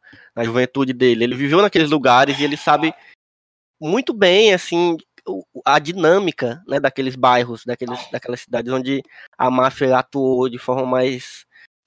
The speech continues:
né, né, direta. E pouca gente sabe disso, mas isso influencia muito na forma como o Scorsese trata os mafiosos, né? Não é uma,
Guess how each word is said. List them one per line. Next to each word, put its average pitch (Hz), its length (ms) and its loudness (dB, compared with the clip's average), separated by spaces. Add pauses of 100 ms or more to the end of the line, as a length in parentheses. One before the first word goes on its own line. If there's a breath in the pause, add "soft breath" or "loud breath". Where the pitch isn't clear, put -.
(120)
né, 135 300 2
né, 131 480 0
direta. 127 680 -2 (920 soft breath)
E 135 480 -4
pouca 202 180 -6
gente 240 160 -2
sabe 247 200 -2
disso, 175 280 0
mas 151 500 -2
isso 170 320 -6 (160)
influencia 190 560 0
muito 208 320 2
na 175 80 2
forma 151 280 0
como 139 200 -4
o 143 40 0
Scorsese 139 480 -2
trata 139 540 0
os 127 160 -10
mafiosos, 123 580 -2
né? 131 100 -4
Não 151 140 0
é 175 60 6
uma, 165 220 0